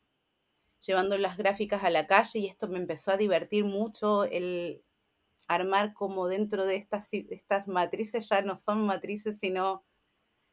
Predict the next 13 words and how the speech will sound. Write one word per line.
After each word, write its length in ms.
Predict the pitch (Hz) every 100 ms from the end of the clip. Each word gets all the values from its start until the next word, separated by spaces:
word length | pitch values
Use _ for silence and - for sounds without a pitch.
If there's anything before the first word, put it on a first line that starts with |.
| -
nuevos 400 | 190 202 220 220
espacios 460 | 208 190 196 214
imaginarios 680 | 208 190 180 180 175 190 208 202
donde 240 | 196 175
con 200 | 170 170
pegar, 600 | - 165 180 190 220 - -
armando 460 | 175 180 196 196
como 300 | 190 180 165
collage, 440 | - 170 180 208 -
se 260 | - 180 165
arma 280 | 175 185
algo 260 | 175 175 156
nuevo. 480 | 156 160 147 131